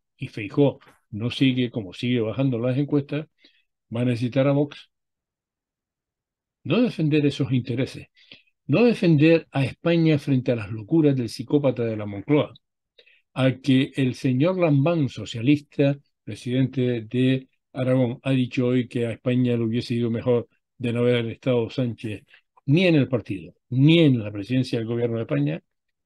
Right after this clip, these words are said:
Si no va a la lucha para sacar a Sánchez de la Moncloa, acompañándose de lo que se haya acompañado en el caso P P, Vox, Vox, P P,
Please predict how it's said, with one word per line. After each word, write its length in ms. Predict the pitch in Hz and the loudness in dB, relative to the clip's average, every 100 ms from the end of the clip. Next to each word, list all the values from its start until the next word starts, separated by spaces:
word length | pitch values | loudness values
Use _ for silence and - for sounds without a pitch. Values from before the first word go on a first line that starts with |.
| _ _ _ _ _ _ _ _ _ _ _ _ _ _ _ _ _ _ _ | _ _ _ _ _ _ _ _ _ _ _ _ _ _ _ _ _ _ _
Si 540 | - - - - 151 147 | -20 -20 -10 -2 4 6
no 200 | 170 220 | 6 6
va 80 | 220 | 4
a 40 | |
la 100 | 196 | 4
lucha 420 | 151 139 - - - | 4 2 -2 -16 -8
para 180 | 113 107 | -6 -6
sacar 320 | 123 123 135 | -4 -2 0
a 60 | |
Sánchez 560 | 120 123 110 - - - _ _ _ | -2 -4 -6 -10 -16 -16 _ _ _
de 120 | - 113 | -10 -4
la 80 | 113 | -4
Moncloa, 500 | 113 - 135 110 - _ _ _ | -4 0 2 0 -4 _ _ _
acompañándose 880 | - 127 135 117 120 147 170 156 160 | -6 -2 -2 -2 0 0 0 -2 0
de 100 | 151 | 0
lo 140 | 127 113 | 0 -4
que 80 | |
se 140 | 110 131 | -6 -4
haya 100 | 131 | -2
acompañado 560 | 127 117 123 123 123 | -2 -2 -2 -2 -2
en 80 | 120 | -4
el 160 | 113 - | -6 -6
caso 360 | 123 117 123 | -6 -4 -6
P 140 | 104 107 | -6 -4
P, 140 | 117 | -4
Vox, 320 | 107 113 - 104 | -2 -4 -6 -8
Vox, 320 | 110 107 - | -8 -8 -10
P 140 | 113 | -8
P, 220 | 117 202 | -6 -6